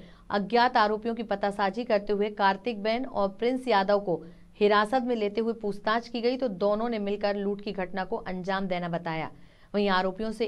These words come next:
एक लाख तेईस हजार रुपए व स्कूटी बरामद की गई है।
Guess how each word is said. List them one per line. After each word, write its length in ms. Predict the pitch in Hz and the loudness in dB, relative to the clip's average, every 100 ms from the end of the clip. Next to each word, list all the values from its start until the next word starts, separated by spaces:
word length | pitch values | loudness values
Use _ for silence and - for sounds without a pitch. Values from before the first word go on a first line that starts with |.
| 202 | 0
एक 180 | 208 | -2
लाख 260 | 208 190 196 - | 0 0 0 0
तेईस 240 | 220 226 | -2 0
हजार 240 | 214 196 190 | 0 0 0
रुपए 260 | 185 208 | 0 -2
व 180 | 208 185 | 0 -2
स्कूटी 380 | 180 - 196 208 | -4 -6 -6 -4
बरामद 420 | 175 180 190 214 | -2 -2 -2 -4
की 120 | 226 | -4
गई 160 | 214 220 | -2 0
है। 140 | 214 | 0